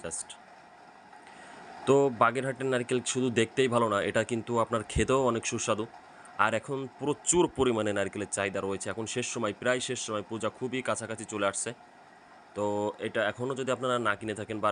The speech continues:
না ব্যবসা করেন, তাহলে আপনি কিন্তু বড় কিছু একটা মিস করছেন। দেখেন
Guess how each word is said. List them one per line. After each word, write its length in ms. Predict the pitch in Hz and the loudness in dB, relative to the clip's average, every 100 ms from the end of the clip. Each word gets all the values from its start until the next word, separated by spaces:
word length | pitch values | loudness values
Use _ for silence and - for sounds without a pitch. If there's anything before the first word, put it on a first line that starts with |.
| 98 | 4
না 80 | 107 | 2
ব্যবসা 240 | 120 - 120 | 2 -4 -4
করেন, 160 | 113 107 98 | -2 -4 -4
তাহলে 160 | 104 104 | -4 -4
আপনি 100 | 107 | -4
কিন্তু 140 | 107 104 101 | -6 -4 -2
বড় 120 | 110 113 | 0 0
কিছু 140 | 110 104 | -4 -6
একটা 120 | - 95 | -4 -4
মিস 120 | 95 - | -4 -6
করছেন। 220 | 92 90 85 | -8 -6 -6
দেখেন 200 | 87 | -6